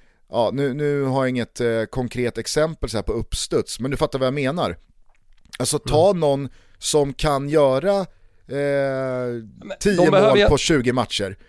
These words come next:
Speaker 2: Ja.
Speaker 1: Som kan, som kan hoppa in och vara ställföreträdare när Agüero är skadad och inte hålla på och liksom sumpa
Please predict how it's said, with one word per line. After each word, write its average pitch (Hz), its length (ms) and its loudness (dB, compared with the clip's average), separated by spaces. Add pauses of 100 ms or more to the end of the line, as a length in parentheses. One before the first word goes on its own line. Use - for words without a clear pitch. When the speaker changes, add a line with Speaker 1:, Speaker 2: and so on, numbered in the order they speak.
(200)
Speaker 2:
Ja. 160 120 4
Speaker 1:
Som 156 160 4
kan, 151 300 -2
som 156 180 -2
kan 151 260 -4
hoppa 156 320 0
in 190 260 2
och 165 180 0
vara 147 100 2
ställföreträdare 170 840 0
när 175 140 -2
Agüero 135 420 2
är 110 40 2
skadad 131 520 -2 (180)
och - 240 -4
inte 139 420 -4
hålla 127 220 -2
på 120 240 -4
och 113 120 -4
liksom 107 460 -4
sumpa 165 840 -2